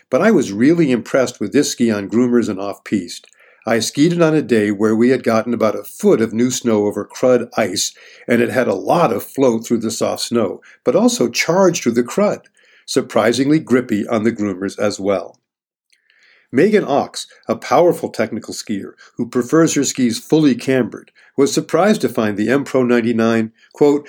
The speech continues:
"perform better in all categories despite the rocker tip," close quotes. "Because it offers high performance without a lot of exertion from the pilot,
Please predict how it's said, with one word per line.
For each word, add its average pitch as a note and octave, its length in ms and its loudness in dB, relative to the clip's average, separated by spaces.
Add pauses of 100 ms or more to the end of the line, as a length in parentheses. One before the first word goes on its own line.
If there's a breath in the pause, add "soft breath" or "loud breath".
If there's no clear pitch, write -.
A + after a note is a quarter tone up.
(140)
"perform F#3+ 500 2
better E3+ 300 2
in B2+ 160 0
all F3 300 2
categories A#2 680 0
despite A2+ 480 -6
the B2+ 100 0
rocker G#2+ 360 -6
tip," E3+ 340 -4 (180)
close F#2 240 -6
quotes. - 460 -10 (560 loud breath)
"Because C#3 460 2
it A2+ 80 2
offers A2 380 0
high C#3 200 -2
performance D#3+ 800 -2
without A#2 400 2
a C#3+ 40 4
lot A2 200 2
of G2+ 120 -4
exertion A2+ 520 0
from G2+ 160 -4
the F#2+ 80 -6
pilot, E3 480 -2